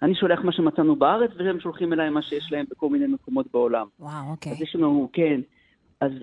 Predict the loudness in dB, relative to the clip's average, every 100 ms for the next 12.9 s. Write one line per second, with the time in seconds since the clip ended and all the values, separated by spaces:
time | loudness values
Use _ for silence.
0 | -2 0 -2 -8 -4 -2 -2 -4 -12 _
1 | _ _ _ _ _ -2 2 2 2 0
2 | 0 2 2 2 2 0 0 0 2 0
3 | 0 -6 _ _ -6 -4 0 2 2 2
4 | 4 2 2 0 2 2 0 -4 -6 -2
5 | -2 -2 -2 -2 -4 -6 _ _ _ _
6 | _ 0 0 2 0 0 -2 0 0 0
7 | -6 -4 0 2 2 -2 -8 _ _ _
8 | _ -4 -2 -2 -4 -6 _ _ _ _
9 | _ -6 0 0 0 -2 0 0 0 -2
10 | -2 0 0 -2 -6 _ _ _ 0 2
11 | 2 0 -4 -8 -8 -10 _ _ _ _
12 | _ -6 -4 -4 -6 -4 0 2 0